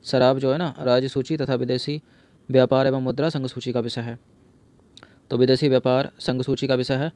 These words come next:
मुद्रा भी संघ सूची का विषय है, और शराब जो है वो राज्य सूची का विषय है, और अपशिष्ट विषय यहाँ पर साइबर कानून। क्वेश्चन नंबर फ़िफ़्टीन है, भारतीय राष्ट्रीय आंदोलन के फलस्वरूप क्या क्या परिवर्तन आया? भारतीय राष्ट्रीय आंदोलन के फलस्वरूप, फलस्वरूप क्या क्या परिवर्तन आया?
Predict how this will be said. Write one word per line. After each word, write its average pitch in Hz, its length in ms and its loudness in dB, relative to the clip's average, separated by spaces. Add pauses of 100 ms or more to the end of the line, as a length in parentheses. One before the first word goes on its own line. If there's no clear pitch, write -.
(320)
मुद्रा 131 280 2
भी 131 100 2
संघ 127 200 -2
सूची 131 260 -2
का 135 80 0
विषय 131 220 -2
है, 151 160 -6 (760)
और 120 360 -6 (100)
शराब 123 360 2
जो 127 120 -4
है 127 120 -4
वो 123 100 -2
राज्य 123 220 -2
सूची 131 240 -8
का 131 80 0
विषय 127 200 -4
है, 143 180 -6 (500)
और 123 80 -4
अपशिष्ट 135 320 0
विषय 127 220 0
यहाँ 123 160 -2
पर 143 140 -2
साइबर 117 300 -2
कानून। 113 380 -4 (1800)
क्वेश्चन 139 220 0
नंबर 139 160 2
फ़िफ़्टीन 139 300 0
है, 143 60 -2
भारतीय 135 260 0
राष्ट्रीय 147 340 -2 (360)
आंदोलन 139 400 2
के 143 100 0
फलस्वरूप 143 460 0
क्या 135 160 0
क्या 143 200 -2
परिवर्तन 131 520 0
आया? 127 360 0 (440)
भारतीय 131 280 0
राष्ट्रीय 135 260 0
आंदोलन 131 260 -2
के 139 80 0
फलस्वरूप, 131 360 -4
फलस्वरूप 131 420 0
क्या 135 100 2
क्या 131 120 0
परिवर्तन 131 340 0
आया? 131 220 -2